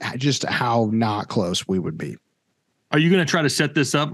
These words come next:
Speaker 2: like the restaurant in Kansas City, or are we gonna try to
Speaker 1: Look,
Speaker 2: set something up in
Speaker 1: man,
Speaker 2: Kansas
Speaker 1: I'm
Speaker 2: City?
Speaker 1: pretty sure I'm gonna get us into that restaurant, okay?
Speaker 2: Well, it's too late
Speaker 1: It's
Speaker 2: now.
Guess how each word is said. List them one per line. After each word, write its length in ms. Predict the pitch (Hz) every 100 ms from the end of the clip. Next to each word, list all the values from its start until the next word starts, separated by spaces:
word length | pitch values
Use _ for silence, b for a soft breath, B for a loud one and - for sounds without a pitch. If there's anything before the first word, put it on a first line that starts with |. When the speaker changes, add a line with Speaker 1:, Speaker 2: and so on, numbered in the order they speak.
| -
Speaker 2:
like 220 | - 131 120
the 80 |
restaurant 440 | 113 127 - 151 151
in 80 | 139
Kansas 300 | 160 156 160
City, 260 | 175 185
or 60 | 147
are 20 |
we 120 | 127
gonna 80 | 127
try 120 | 147
to 60 | 190
Speaker 1:
Look, 100 | 202
Speaker 2:
set 80 | -
something 200 | 156 127
up 40 |
in 80 | -
Speaker 1:
man, 80 | 156
Speaker 2:
Kansas 120 | 214
Speaker 1:
I'm 60 |
Speaker 2:
City? 100 | - 240
Speaker 1:
pretty 100 | 202
sure 320 | - 196 190
I'm 60 | 170
gonna 140 | 143
get 160 | 147 143
us 120 | 135
into 160 | 147 131
that 180 | 120
restaurant, 600 | 110 123 - 120 95 85 - -
okay? 200 | 113 -
Speaker 2:
Well, 80 | 196
it's 100 | 120
too 140 | 330
late 140 | 262 277
Speaker 1:
It's 80 | 214
Speaker 2:
now. 440 | 247 247 269